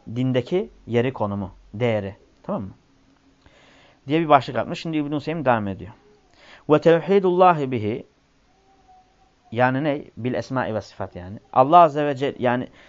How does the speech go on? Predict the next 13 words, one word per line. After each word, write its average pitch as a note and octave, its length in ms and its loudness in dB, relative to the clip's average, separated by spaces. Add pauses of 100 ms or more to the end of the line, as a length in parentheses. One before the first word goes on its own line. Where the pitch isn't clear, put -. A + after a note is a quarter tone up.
(120)
tevhidullahi D3+ 720 2
bihi. G#2+ 220 -4
Allah'ı D3 380 4
bununla E3+ 240 -4
tevhid C3+ 320 -4
etmek. G#2+ 320 -6
Yani B2+ 180 -2
isim D#3 240 -10
ve C#3 80 -6
sıfatta A#2+ 380 -2
Allah'ı A#2 280 0
tevhid A2 300 -2
etmek. B2 320 -4